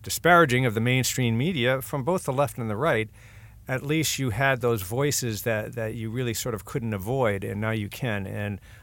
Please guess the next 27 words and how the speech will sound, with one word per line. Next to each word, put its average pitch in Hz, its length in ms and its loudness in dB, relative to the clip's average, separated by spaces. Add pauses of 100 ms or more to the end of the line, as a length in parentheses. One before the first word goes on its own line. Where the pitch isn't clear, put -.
a - 20 -16
lot 107 140 -4
of 107 40 -8
people 107 220 -8
think 107 200 -8
that 110 200 -4
has 110 280 -4
to, 98 280 -2
a 98 40 -4
lot 104 200 -4
to 107 100 -10
do 107 140 -6
with 104 140 -6
the 98 80 -6
polarization 98 880 -8
and, 92 240 -8
uh, 92 280 -8
and 95 220 -12
some 104 160 -8
of 92 60 -8
the 92 220 -8 (580)
kind 98 140 -8
of 87 80 -12 (720)
downward 110 340 -2
trend 107 220 -2
in 90 140 -4
discourse. 87 500 -8